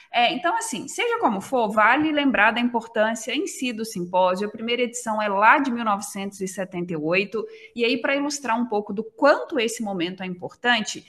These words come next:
se a gente olha em dois mil e sete, o evento, né, o Jackson Hole, naquele momento,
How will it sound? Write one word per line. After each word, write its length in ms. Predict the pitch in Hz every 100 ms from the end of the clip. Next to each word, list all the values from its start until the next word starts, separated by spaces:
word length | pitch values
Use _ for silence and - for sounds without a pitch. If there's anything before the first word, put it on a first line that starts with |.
| - -
se 160 | -
a 60 | 302
gente 360 | 311 294 302 277
olha 560 | 226 226 226 220 - 262
em 120 | 349
dois 300 | 302 269 247
mil 220 | 240 277
e 60 | 262
sete, 680 | - - 214 254 - - -
o 140 | 311
evento, 560 | 381 226 208 285 330 226
né, 100 | 254
o 60 |
Jackson 420 | 214 214 - 196
Hole, 240 | 202 190 196
naquele 520 | 208 208 247 285 311
momento, 520 | 214 185 226 277 175